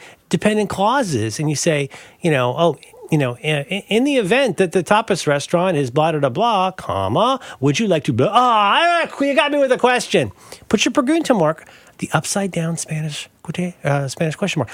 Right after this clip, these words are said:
Why do that? Because that is your signal to yourself that at the time you put that on your sacred calendar,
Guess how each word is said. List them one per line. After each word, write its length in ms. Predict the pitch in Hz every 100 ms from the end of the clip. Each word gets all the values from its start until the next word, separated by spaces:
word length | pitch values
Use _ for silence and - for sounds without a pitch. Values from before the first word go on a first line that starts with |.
| -
Why 360 | 139 143 165 202
do 180 | 208
that? 360 | 208 - 233 - - - - -
Because 380 | - - - 170
that 260 | 139 190 214
is 180 | 196 165
your 160 | 175
signal 380 | 165 170 156 135
to 180 | - 139
yourself 640 | 139 131 135 - - - - - - - - -
that 180 | 131 -
at 140 | 143 156
the 80 |
time 480 | - - 160 151 139
you 180 | 113 160
put 220 | 196 233
that 240 | 196 170 143
on 320 | 135 123 135
your 220 | 131 131
sacred 480 | 123 - 127 131 180
calendar, 560 | - 175 202 131 -